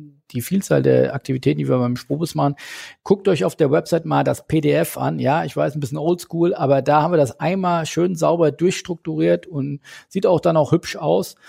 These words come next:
Das einfach mal durchscrollen, äh, von oben bis unten sind, glaub ich, über fünfzig Seiten. Ihr könnt auch ganz schnell nur durchwischen, aber ich glaub, dann kriegt man einen Überblick, äh, was wir alles da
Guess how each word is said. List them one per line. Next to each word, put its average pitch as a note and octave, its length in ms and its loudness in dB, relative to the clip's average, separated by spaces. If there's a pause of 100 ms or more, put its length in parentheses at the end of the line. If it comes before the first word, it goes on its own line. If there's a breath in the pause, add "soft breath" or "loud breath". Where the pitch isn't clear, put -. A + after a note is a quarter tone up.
(880 loud breath)
Das F3 200 2
einfach F3 180 2
mal D3+ 140 4
durchscrollen, D#3+ 800 4
äh, D#3 240 -2
von D3 160 -4
oben E3 360 -4
bis C#3+ 140 -6
unten E3+ 200 0
sind, C#3+ 180 0
glaub D3 160 2
ich, C3 80 -6
über D#3+ 180 2
fünfzig D#3 420 -2
Seiten. D#3 540 2
Ihr C#3+ 140 -2
könnt F3 180 -2
auch C#3 140 -2
ganz D#3+ 200 -4
schnell D3+ 200 -2
nur C#3 100 2
durchwischen, D3 720 -2
aber C#3 240 2
ich C#3 80 0
glaub, C#3 160 2
dann C#3+ 160 4
kriegt D3 200 -4
man B2 120 0
einen D3 80 -6
Überblick, C3 640 -2
äh, B2+ 300 -2
was B2+ 180 -2
wir C3+ 80 0
alles B2+ 220 -2
da B2+ 340 -2